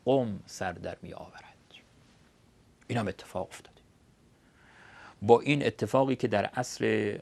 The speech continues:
صدام ملعون در عراق افتاد که علماء شیعه رو یه عده رو گرفت و کش، یک عده رو از عراق اخراج کرد، خب اینا همه در نجف درس خوندن، علمشون رو در نجف تحصیل کردن، بعد همینا اومدن در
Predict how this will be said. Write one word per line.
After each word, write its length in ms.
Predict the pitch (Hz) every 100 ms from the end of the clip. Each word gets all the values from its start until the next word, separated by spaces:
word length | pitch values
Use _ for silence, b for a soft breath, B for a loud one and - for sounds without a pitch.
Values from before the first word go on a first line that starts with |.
| -
صدام 680 | - - 98 95 113 113
ملعون 840 | 98 92 90 90 - 131 127 113 - - -
در 140 | - 101
عراق 380 | - 95 90
افتاد 580 | 85 - - 107 98 98
که 140 | - -
علماء 440 | 92 87 90 90
شیعه 300 | - 95 87
رو 160 | 95 92
یه 120 | 90
عده 200 | 87 87
رو 80 | 82
گرفت 400 | 90 85 - 87
و 80 | -
کش، 480 | - 123 113 - -
یک 240 | 98 -
عده 260 | 98 - 92
رو 240 | 92 92 - B B B B B B B B -
از 260 | 107 98 -
عراق 320 | 104 101 95 -
اخراج 540 | 101 - 92 92 -
کرد، 380 | - 123 135 120
خب 200 | - 92
اینا 260 | 90 113 113
همه 280 | 95 113
در 260 | 117 90 90
نجف 280 | 87 120 -
درس 300 | 113 143 151
خوندن، 480 | - 123 110 98 87 107
علمشون 440 | 135 135 120 123
رو 60 | 107
در 240 | 90 85
نجف 460 | 80 87 104 165 -
تحصیل 440 | 151 - - 131
کردن، 600 | - 110 101 101 90 85 -
بعد 200 | 131 -
همینا 340 | - 170 180
اومدن 560 | 160 127 135 151 165 165
در 200 | 107 95